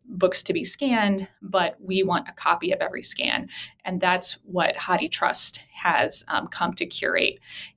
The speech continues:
and make, um, as freely available as possible within, um, the status of copyright law. And so, so I mention this because it's kind of my entry into librarianship, um,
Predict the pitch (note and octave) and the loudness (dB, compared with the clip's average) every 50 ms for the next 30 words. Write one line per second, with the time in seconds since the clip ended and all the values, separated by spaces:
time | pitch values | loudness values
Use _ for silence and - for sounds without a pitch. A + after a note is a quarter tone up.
0 | _ F#3 F3 E3 D#3+ D#3+ - - F#3 F3 E3+ E3+ - - - _ F3+ F3 E3+ - | _ -6 -4 -2 -2 -4 -4 0 0 0 0 0 -4 -12 -14 _ -4 -2 -2 -2
1 | - - - - _ - - F#3+ - - - G3 F#3+ F#3 F3 E3+ E3+ F3 - E2 | -2 -4 -6 -10 _ -4 -2 0 0 0 -2 0 0 2 2 0 0 0 0 0
2 | E3 - - - - - - F3 - E3+ E3+ - - - - - - - - _ | 0 0 0 0 0 0 -2 0 0 0 0 0 0 0 0 0 0 0 -4 _
3 | - F#3 F3+ F#3 - D#3+ F3 F3 F3+ F3+ F3 F3 - - - F3+ E3+ - E3+ - | -6 -4 -4 0 2 2 2 2 2 2 0 0 -4 -8 -4 -2 -2 -2 -2 -4
4 | E3+ - _ F3+ F3 F3 - F#3+ E3+ E3 E3 - - D#3 - - - - E3 E3+ | -6 -8 _ -4 -2 -2 0 0 0 0 0 0 -2 -2 -2 -2 -2 -2 0 -2
5 | F3 - - - - - G3+ G3 - - - - - - A#3 - - G#3 G3+ G3+ | -2 -2 0 0 0 0 0 -2 -10 -14 -12 -10 -10 -10 -10 -6 -4 -2 -2 0
6 | A3 G#3+ G#3 G3 G3 - - A#3+ G#3 - - - - A#3 A#3 C4+ F#4+ F#4+ F#4+ C#4+ | 2 2 2 2 2 0 0 0 0 0 -2 -4 -2 0 2 2 2 2 2 2
7 | G#3+ G3 E3 F3 - - G#3+ G3+ G#3 G3+ G3 F#3+ F#3 - G#3+ G3+ G3 G3+ G#3 A#3+ | 2 2 2 0 -2 -4 -2 4 4 4 4 4 0 -4 -2 -2 0 2 2 2
8 | A#3+ A#3 A3+ G#3+ - A#3+ A3 G#3 G3+ - F#3 F3+ F3 F3 F3 F3 F3 F3 F3 F3 | 2 2 0 0 0 0 2 2 2 2 2 2 2 2 2 2 2 2 2 2
9 | - - E3+ F3 F3 - - - _ _ _ _ _ - F3+ E3+ E3 E3 D#3+ D#3+ | 4 4 4 2 2 -2 -10 -20 _ _ _ _ _ -2 0 2 2 2 0 -2
10 | F3 | -8